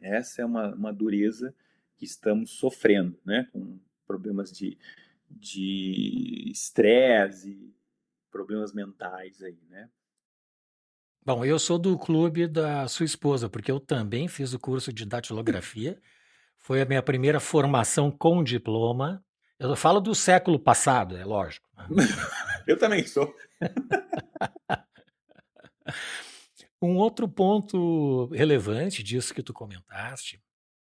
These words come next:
Speaker 2: é que o marketing, por conta das, da, da disponibilidade ao acesso da comunicação, que antes era restrito a quem pagava mais, pra rádio, jornais, televisão,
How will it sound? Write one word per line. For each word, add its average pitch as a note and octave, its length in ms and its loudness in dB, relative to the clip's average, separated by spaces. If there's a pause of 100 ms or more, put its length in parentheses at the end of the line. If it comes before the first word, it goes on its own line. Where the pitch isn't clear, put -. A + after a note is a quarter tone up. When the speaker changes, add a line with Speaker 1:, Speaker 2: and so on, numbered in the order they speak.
(560)
Speaker 2:
é - 80 -16
que B2 400 -10 (800)
o C3 80 -2
marketing, C3+ 540 -4
por A2 220 -10
conta C3 460 -4
das, G2 640 -8 (320)
da, G#2+ 160 -20 (220)
da B2 100 -6
disponibilidade A#2 840 -6
ao G#2+ 140 -6
acesso A2+ 440 -6
da - 120 -12
comunicação, G#2+ 760 -14
que G#2 120 -16
antes G2+ 320 -8
era G#2 100 -4
restrito A#2 720 -6
a G#2 40 -8
quem G#2+ 180 -8
pagava G#2 440 -4
mais, G#2+ 480 -8 (300)
pra G2 140 -6
rádio, G2 500 -4
jornais, F#2+ 840 -4
televisão, F2+ 600 -10